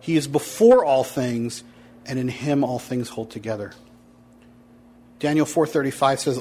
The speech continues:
"All the peoples of the earth are regarded as nothing. He does as he pleases with the powers of heaven and the peoples of the earth. No one can hold back his hand or say to him,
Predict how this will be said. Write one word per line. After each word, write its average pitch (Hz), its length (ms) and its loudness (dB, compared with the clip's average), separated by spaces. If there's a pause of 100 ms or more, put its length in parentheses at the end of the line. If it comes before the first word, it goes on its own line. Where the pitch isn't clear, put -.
"All 185 320 6
the 185 120 -2
peoples 175 460 -2
of 139 120 -2
the 131 160 -4
earth 139 360 -2
are 127 120 -4
regarded 123 640 -2
as 120 280 -12
nothing. - 600 -14 (640)
He 185 140 0
does 202 280 6
as 208 120 2
he 196 100 4
pleases 165 600 2
with 147 160 2
the 151 60 -8
powers 165 680 2
of 135 220 -6
heaven 123 520 -2 (420)
and 127 140 -6
the 127 40 -6
peoples 160 460 0
of 131 160 -10
the 127 140 -6
earth. 107 420 -12 (720)
No 170 180 8
one 233 180 4
can 214 160 2
hold 185 280 2
back 180 240 4
his 175 140 -4
hand 170 420 2
or 139 60 0
say 156 260 0
to 143 80 0
him, 107 320 -6